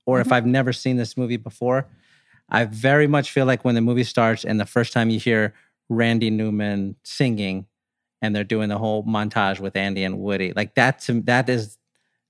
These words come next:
Speaker 1: a-, after knowing wh-, what I'm about to sit through, that's the most enjoyable part of the movie to me. We, you mentioned Ratatouille earlier. Remember when the guy bites the, the food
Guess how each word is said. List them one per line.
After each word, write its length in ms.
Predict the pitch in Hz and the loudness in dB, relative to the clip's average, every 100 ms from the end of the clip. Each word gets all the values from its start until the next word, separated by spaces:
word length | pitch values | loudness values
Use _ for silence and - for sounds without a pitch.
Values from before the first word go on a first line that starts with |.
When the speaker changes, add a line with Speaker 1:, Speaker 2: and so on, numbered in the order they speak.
| _ - | _ 0
Speaker 1:
a-, 160 | 117 - - | 0 0 0
after 240 | 143 156 170 | 2 4 4
knowing 300 | 165 165 156 | 6 4 2
wh-, 220 | - 95 | 0 -2
what 180 | 131 135 | 0 0
I'm 80 | 127 | 2
about 220 | 120 120 | 0 -2
to 80 | - | -2
sit 220 | - 113 | -8 -6
through, 180 | 101 101 _ - | -4 -6 _ -10
that's 280 | 110 120 - | 0 0 2
the 100 | 127 | 0
most 300 | 120 120 - | 2 0 0
enjoyable 460 | 113 113 110 110 110 | -2 0 -2 -2 -2
part 260 | - 113 | 0 -2
of 80 | 110 | -2
the 80 | 107 | -4
movie 500 | 107 110 113 110 - _ _ _ | -4 -4 -4 -6 -8 _ _ _
to 140 | - 117 | -4 -2
me. 200 | 110 120 | -2 -2
We, 220 | 127 143 | -2 0
you 160 | 139 143 | 2 2
mentioned 280 | 147 139 131 | 4 4 4
Ratatouille 680 | 127 117 - 139 131 120 | 2 0 0 2 2 0
earlier. 380 | 107 113 110 107 | 0 0 0 0
Remember 160 | 135 143 | 0 2
when 160 | 151 147 | 4 4
the 100 | 139 | 4
guy 240 | 135 135 | 4 2
bites 380 | 123 123 127 - | 2 2 0 -2
the, 360 | - 123 117 113 _ _ _ _ - | -2 0 0 -4 _ _ _ _ -4
the 120 | 117 | -4
food 460 | 113 151 170 175 | 0 2 2 2